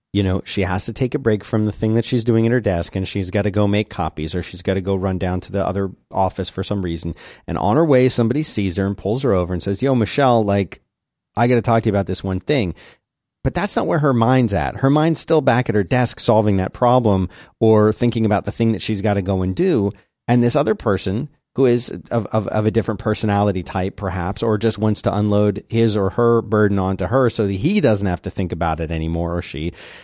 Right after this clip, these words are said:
uh, that they then sort of, um, ambush her on her way there and say, "Oh, you know, I wanted to make sure I told you to do this thing, so don't forget, 'cause we gotta have that by Tuesday. <laughs> All right, see ya."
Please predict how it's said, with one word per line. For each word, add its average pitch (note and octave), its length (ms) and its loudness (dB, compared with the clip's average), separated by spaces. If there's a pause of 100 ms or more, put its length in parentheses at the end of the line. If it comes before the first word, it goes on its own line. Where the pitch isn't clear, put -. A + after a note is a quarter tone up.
(260)
uh, G#2+ 240 -2 (120)
that A#2 220 -2
they B2 160 4
then B2 400 2
sort A#2+ 240 2
of, G#2 340 -2
um, F#2+ 640 -2 (260)
ambush B2+ 540 2
her F2 320 -8 (760)
on A2+ 140 4
her A2 120 2
way G#2 200 2
there F2 340 -4 (580)
and G#2+ 200 2
say, G#2+ 500 2 (280)
"Oh, A#3+ 180 6
you A#3 140 6
know, A#3 80 6
I A3 80 6
wanted A3+ 180 4
to G#3+ 60 6
make A3 180 4
sure G3+ 160 0
I G3 80 2
told A3 240 2
you A3 80 2
to F#3+ 40 -4
do A#3 140 4
this G#3+ 200 4
thing, A#3+ 200 6
so E3+ 120 6
don't G#3 160 6
forget, B3+ 320 4
'cause G3 160 4
we G3 60 4
gotta G#3+ 180 4
have A3 140 4
that A#3 160 4
by A3+ 160 4
Tuesday. C4 360 4
<laughs> - 20 6
All A3 100 6 (100)
right, B3+ 160 4
see C#4+ 240 0
ya." B3 100 4